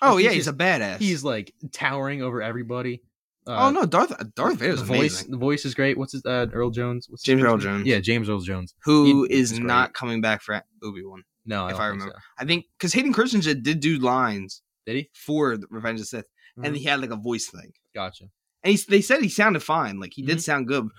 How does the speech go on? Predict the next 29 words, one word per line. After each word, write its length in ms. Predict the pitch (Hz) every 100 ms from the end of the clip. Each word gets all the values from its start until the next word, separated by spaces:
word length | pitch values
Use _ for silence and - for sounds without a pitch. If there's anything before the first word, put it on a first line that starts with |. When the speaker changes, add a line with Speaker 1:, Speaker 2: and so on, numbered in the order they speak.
| - _
Speaker 1:
but 60 |
then 140 | 160 165
James 220 | 151 156
Earl 140 | 139
Jones 320 | 135 131 117 98
wanted 320 | 104 101 90
to 80 | 82
do 160 | 80
it, 100 | -
so 120 | -
that's 140 | - -
the 60 | -
only 100 | _
reason. 140 | -
Speaker 2:
Gotcha. 240 | 82 87 90
Speaker 1:
But 80 | - -
Speaker 2:
Yeah. 120 | 104
Speaker 1:
no, 100 | 226
I 100 | 127
think, 240 | - 208
I 60 | 120
think 220 | - 98
that's 100 | -
a 60 | -
great 180 | -
Speaker 2:
I 40 | 139
think, 160 | 151 98
Speaker 1:
thing. 80 |
Speaker 2:
yeah. 100 | 107